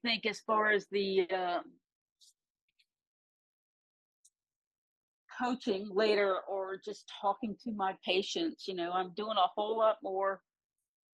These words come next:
talking than I ever used to do. People are, uh, patients are just coming in talking to me about male factor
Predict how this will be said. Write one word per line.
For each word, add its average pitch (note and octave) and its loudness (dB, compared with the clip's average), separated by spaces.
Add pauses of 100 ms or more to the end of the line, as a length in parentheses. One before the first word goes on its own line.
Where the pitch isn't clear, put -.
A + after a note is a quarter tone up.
(560)
talking F3 2 (800)
than G#3+ -6
I F#3 -6 (120)
ever A#3+ -4
used B3 -6
to F#3 -4
do. F3 2 (300)
People F#3 -8
are, F3 -2 (200)
uh, E3 -8 (180)
patients F#3 0
are E3 2
just D#3+ -4
coming E3+ 4
in D#3+ 8
talking D#3+ 0
to D#3+ 4
me D#3 4
about D3+ 0
male D#3 0
factor D#3 -2